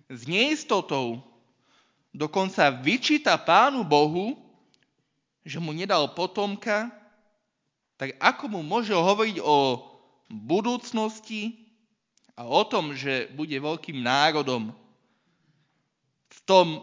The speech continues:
okamihu, keď to Pán Boh hovorí Abrahamovi, by sme mohli povedať,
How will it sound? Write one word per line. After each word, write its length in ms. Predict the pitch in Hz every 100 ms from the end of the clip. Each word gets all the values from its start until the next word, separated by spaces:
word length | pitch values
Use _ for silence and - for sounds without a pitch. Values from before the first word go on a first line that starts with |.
| -
okamihu, 880 | 220 233 262 226 180 170 180 233 - - -
keď 200 | 147 -
to 40 |
Pán 320 | 127 165 220 240
Boh 200 | 185 139
hovorí 520 | 135 202 233 208 151
Abrahamovi, 920 | 165 190 220 214 202 160 151 175 196 240 _ _ _ _ _ _ _ _ _ _ _ _ _
by 80 | 147
sme 160 | 143 156
mohli 280 | 151 180 143
povedať, 760 | 143 147 180 165 139 156 -